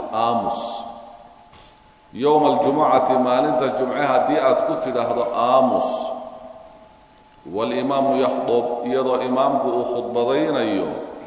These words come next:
faqad lagawta, meel ka dhac baad la timi, oo lagwi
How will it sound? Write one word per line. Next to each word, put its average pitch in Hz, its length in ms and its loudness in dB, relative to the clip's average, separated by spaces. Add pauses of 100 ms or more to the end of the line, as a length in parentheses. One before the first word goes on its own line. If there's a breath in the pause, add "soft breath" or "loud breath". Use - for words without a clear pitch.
(540)
faqad 113 360 0
lagawta, 117 800 2 (800)
meel 110 240 -4
ka 117 180 -4
dhac 113 200 0
baad 110 200 2
la - 100 -2
timi, - 240 -4
oo 82 200 -6
lagwi 131 420 0